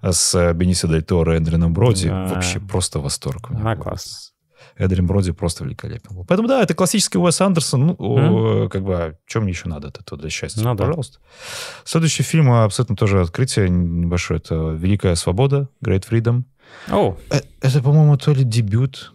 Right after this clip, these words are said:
Speaker 1: то ли не дебют, то ли второй фильм, ну, в общем, э, немецкого режиссёра Себастьяна Мейзе, наверное, так правильно читать, с, э, Францем Роговски в главной роли.
Speaker 2: Мгм.
Speaker 1: И, по сути, это главная причина, почему смотреть этот фильм, потому что Франц Роговский, ай, просто великолепный артист. У
Speaker 2: Он
Speaker 1: него
Speaker 2: шикарный.
Speaker 1: внешность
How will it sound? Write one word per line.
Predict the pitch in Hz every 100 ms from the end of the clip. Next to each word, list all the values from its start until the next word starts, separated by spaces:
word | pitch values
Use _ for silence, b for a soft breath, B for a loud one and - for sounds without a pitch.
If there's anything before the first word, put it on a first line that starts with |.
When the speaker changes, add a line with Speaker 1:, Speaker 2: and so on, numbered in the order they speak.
| -
Speaker 1:
то | 107
ли | 113
не | 110
дебют, | 107 101 90 98 127
то | -
ли | 98
второй | - 95 98 123
фильм, | - - 117 127 131 -
ну, | 113
в | 98
общем, | - 104 95
э, | 95 92 92 92
немецкого | 92 98 101 - 87
режиссёра | 87 - 104
Себастьяна | - - - 82 - 92 85
Мейзе, | 82 76 80 113 110 - 104 -
наверное, | 95 78 78
так | 117
правильно | - 117 110
читать, | - 107 107 - B B B B
с, | - - 110
э, | 104 101 98
Францем | - 117 110 104
Роговски | 92 95 104 - - 90
в | 85
главной | 90 87 82
роли. | 87 107 135 135 B B
Speaker 2:
Мгм. | 110 120 B B B _
Speaker 1:
И, | 120
по | 107
сути, | 104 131 117
это | 101 87
главная | 90 101 92
причина, | - - 92
почему | 80 87
смотреть | 80 87 80 -
этот | - -
фильм, | 104 135
потому | - - 85
что | -
Франц | - 92 90
Роговский, | 82 87 87 80 73
ай, | 76 73 -
просто | - - -
великолепный | 76 76 73 71 - -
артист. | - - -
У | 82
Speaker 2:
Он |
Speaker 1:
него | 87
Speaker 2:
шикарный. | 82 101
Speaker 1:
внешность | 101 90